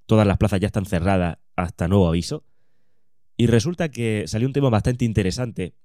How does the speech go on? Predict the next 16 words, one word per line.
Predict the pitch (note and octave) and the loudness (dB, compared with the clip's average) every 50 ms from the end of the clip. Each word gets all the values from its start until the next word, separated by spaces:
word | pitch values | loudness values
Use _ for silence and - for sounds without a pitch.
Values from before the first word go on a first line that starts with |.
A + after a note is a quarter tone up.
| _ _ _ _ _ _ | _ _ _ _ _ _
que | _ - G#2 G#2 | _ -8 -6 -4
mientras | G#2 G2+ G2 G2 - F#2 F#2+ F#2+ F#2+ | -2 -2 -2 -4 -4 -4 -2 -2 0
los | G2 G2 F#2+ | 0 2 2
alumnos | F#2+ G#2+ A#2 B2+ B2 | 2 2 0 0 0
proponían | - C3 A#2 A2+ A2+ A#2+ A2+ G2+ G2+ | 0 2 2 2 2 2 0 0 0
dudas | A#2 C#3 B2 A#2 A2 A2+ | 0 0 2 2 0 0
y | C#3+ | 0
demás, | C3 A2+ G#2 G#2+ A2 A2 | 0 0 0 0 -2 -2
pues | - - F#2+ | -4 -6 -4
no | G2 A2 | -2 -2
sé, | G2 A2 G#2 | 0 -2 -2
fuimos | G2 - A#2 A2 A#2 A2+ G#2+ | -2 -4 -2 0 0 0 2
derivando | A2 G#2 G2+ G#2 A2 A2 G#2+ A2 G#2 - - | 2 2 2 2 0 2 0 0 -2 -2 -4
a | - F#2 G2 | -4 -4 -4
ese | G2 - G2 | -4 -4 -8
tema. | - - F2 E2 D#2 - | -10 -10 -10 -12 -12 -16